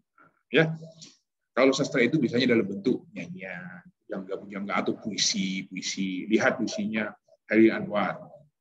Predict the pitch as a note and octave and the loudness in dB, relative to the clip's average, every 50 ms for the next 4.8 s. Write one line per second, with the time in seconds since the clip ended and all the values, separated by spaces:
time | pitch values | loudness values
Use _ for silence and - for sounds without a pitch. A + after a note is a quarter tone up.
0 | _ _ _ - E3+ F#3+ G3 F#3 G3+ G3 G3 F#3+ F#3+ G3 F#3+ F#3+ F#3 F#3 F#3 E3 | _ _ _ 4 4 6 6 6 6 6 6 6 6 6 6 6 6 6 6 4
1 | - - E3 F3 F3+ F3+ F#3 F3 E3 F3+ F3 F3+ F3 F3+ - F3+ F3+ F3+ F#3 F3 | 4 2 2 4 6 6 6 6 6 4 4 2 0 -2 -4 0 0 2 2 0
2 | F3+ E3+ E3 E3 D#3+ E3 A#3+ A#3 - _ _ _ _ _ - - - A#2+ D#3 F3+ | -2 -2 -4 -4 -2 -4 -6 -6 -6 _ _ _ _ _ -18 -16 -10 -8 -8 -8
3 | - A2+ A2 - _ _ - G3+ A3 F#3+ - - A#3 A#3+ - G3 F#3+ G#3+ G3+ F3 | -6 -6 -8 -8 _ _ 2 4 4 2 2 -2 -4 -2 -2 0 2 4 4 6
4 | E3+ E3 G#3 - - - E3+ D3 D3 D3 E3 F3 D#3 C#3 D3 | 6 4 4 0 2 2 2 2 2 0 0 0 0 0 2